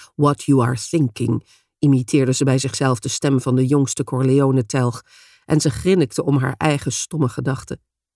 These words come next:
Ze moest hiermee ophouden. Ze was al bezet en die status beviel haar prima. Ze had Simon,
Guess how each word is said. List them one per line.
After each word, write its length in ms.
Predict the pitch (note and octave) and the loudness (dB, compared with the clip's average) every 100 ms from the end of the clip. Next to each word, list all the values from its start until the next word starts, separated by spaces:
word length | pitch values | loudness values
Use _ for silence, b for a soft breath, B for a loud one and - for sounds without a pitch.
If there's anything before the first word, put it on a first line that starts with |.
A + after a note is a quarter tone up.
| _ _ _ | _ _ _
Ze 140 | - | 2
moest 220 | F3+ F3 | 2 2
hiermee 300 | - D3+ D3+ | 2 2 2
ophouden. 540 | D3 D3 C#3+ C3+ C#3 - _ _ _ _ _ _ _ | -2 -4 -2 -2 -4 -8 _ _ _ _ _ _ _
Ze 240 | - - A#3+ | -6 0 2
was 280 | A3 C4+ - | 2 0 -2
al 220 | A#3 A3+ | -2 0
bezet 640 | G#3 - G#3+ G3+ - - _ _ | 0 0 -2 -4 -10 -16 _ _
en 200 | D#3+ C#3+ | 0 2
die 140 | D#3 | 2
status 520 | - - D#3+ D3+ B2 | 0 0 0 0 -4
beviel 360 | - A#2+ C#3+ C3 | -4 -2 0 2
haar 180 | A#2+ A2+ | 0 -2
prima. 420 | B2 B2+ A#2+ - _ _ _ _ _ _ _ _ | -2 0 0 -4 _ _ _ _ _ _ _ _
Ze 140 | - A#3 | -4 0
had 200 | B3+ - | 0 0
Simon, 420 | C#4 C#4 B2+ | 2 4 4